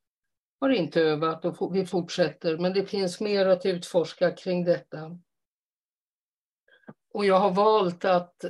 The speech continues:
<clears throat> utifrån de som är med, jag gjorde lite annorlunda igår, utifrån de som är med idag har jag valt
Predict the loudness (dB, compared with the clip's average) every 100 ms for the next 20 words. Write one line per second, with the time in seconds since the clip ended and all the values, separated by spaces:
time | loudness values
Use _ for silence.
0 | -14 _ 0 2 0 -4 -8 _ _ _
1 | _ -8 -6 -6 -4 -2 -4 -4 -4 -4
2 | -2 -2 0 2 2 2 2 0 0 -2
3 | -2 2 2 4 2 2 2 0 0 -2
4 | 0 0 -2 -4 -6 -2 0 2 0 -2
5 | -4 0 2 2 0 0 -2 -2 -2 2
6 | 4 4 2 0 -4 -10